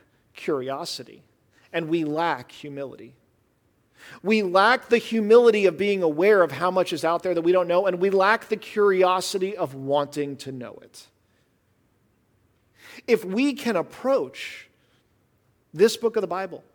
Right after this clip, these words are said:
with curiosity about what God has to show us, and with humility, asking for God to shape our hearts with it, then our lives will be profoundly changed.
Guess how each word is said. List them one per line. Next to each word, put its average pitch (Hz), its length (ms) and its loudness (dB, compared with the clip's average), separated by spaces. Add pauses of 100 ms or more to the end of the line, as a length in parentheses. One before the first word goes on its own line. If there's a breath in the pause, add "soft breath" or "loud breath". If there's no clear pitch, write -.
(1120 soft breath)
with 185 220 4
curiosity 226 1080 -4 (1120 loud breath)
about 185 260 0
what 196 160 2
God 196 240 0
has 175 260 -6
to 170 120 -8
show 143 320 -8
us, - 400 -16 (840 soft breath)
and 170 200 -2
with 160 180 -4
humility, 123 760 -12 (320)
asking 160 460 -4
for 190 140 -8
God 143 260 -4
to 131 80 -8
shape 147 420 -8
our 135 140 -12
hearts 135 400 -14
with 139 280 -14
it, - 260 -18 (680)
then 151 140 -4
our 151 260 -4
lives 143 540 -6
will 160 80 -8
be 156 140 -4
profoundly 135 800 -14
changed. - 800 -20